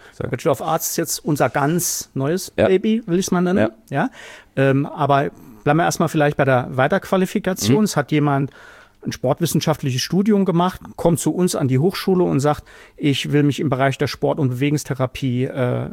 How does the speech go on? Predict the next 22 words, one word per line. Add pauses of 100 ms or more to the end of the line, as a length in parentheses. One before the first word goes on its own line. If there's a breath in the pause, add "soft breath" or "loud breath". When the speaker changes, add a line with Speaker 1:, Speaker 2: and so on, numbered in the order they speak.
(160)
Speaker 1:
weiterqualifizieren", (260 loud breath)
dann
geht
das
und
im
Anschluss
an
die
Ausbildung (220 soft breath)
holt
er
sich
beim
D
V
G
S (200)
das
Zertifikat
ab, (180)
ja.